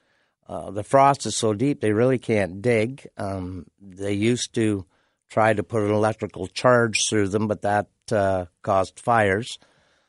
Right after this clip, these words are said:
So they're hosing house to house and putting, uh,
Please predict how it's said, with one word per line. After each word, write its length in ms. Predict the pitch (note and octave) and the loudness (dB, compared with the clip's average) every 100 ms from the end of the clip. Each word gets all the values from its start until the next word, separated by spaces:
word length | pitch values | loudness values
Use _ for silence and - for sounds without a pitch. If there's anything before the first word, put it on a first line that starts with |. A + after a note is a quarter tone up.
| - | -10
So 220 | - A#2 | 0 2
they're 180 | A2 G#2+ | 4 2
hosing 560 | G#2 D3 D#3+ C3 A#2 A2 | 4 4 4 0 -2 -2
house 400 | G#2 B2+ A#2+ - | 2 0 0 -2
to 160 | G#2 | -2
house 440 | G2+ G#2 A2+ - A2 | 0 0 0 -2 -2
and 500 | G#2 G2+ G2+ F#2+ F2+ _ _ _ _ _ _ _ | -2 -2 -2 -6 -10 _ _ _ _ _ _ _
putting, 560 | - A#2 A2 A2 G#2+ G#2+ | 0 2 2 2 0 2
uh, 520 | G#2 G2+ G2 F#2+ F#2+ | 2 2 2 0 -4